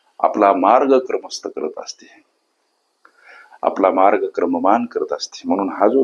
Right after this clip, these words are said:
वेग आला, हा असतो त्या नावेचा स्थिर पाण्यातील ताशी वेग.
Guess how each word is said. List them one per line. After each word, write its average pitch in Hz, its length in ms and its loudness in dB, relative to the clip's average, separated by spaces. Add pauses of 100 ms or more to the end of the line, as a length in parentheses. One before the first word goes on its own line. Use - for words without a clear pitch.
वेग 113 260 4
आला, 80 280 0
हा 98 180 0
असतो 117 540 -6 (640)
त्या 110 160 4
नावेचा 98 520 0
स्थिर 117 320 -6
पाण्यातील 82 560 -10
ताशी - 360 -6
वेग. 85 180 -4